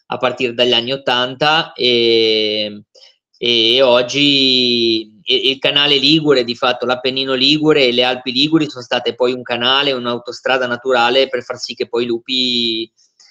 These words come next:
arrivassero anche in altre zone d'Italia, sull'arco alpino e anche verso la Francia, e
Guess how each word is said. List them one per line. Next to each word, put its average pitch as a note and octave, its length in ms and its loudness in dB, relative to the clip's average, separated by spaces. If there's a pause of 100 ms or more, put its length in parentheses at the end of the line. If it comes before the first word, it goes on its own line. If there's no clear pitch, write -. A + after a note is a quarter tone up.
(140)
arrivassero B2+ 600 0
anche C3 220 -4
in B2 140 -6
altre B2+ 320 -4
zone A#2+ 220 -6
d'Italia, B2+ 680 0
sull'arco A#2+ 420 -4
alpino C3+ 720 -2
e B2 40 0
anche A#2+ 260 -4
verso A2+ 260 -8
la A#2 80 -4
Francia, B2 640 -2
e G#2+ 580 -2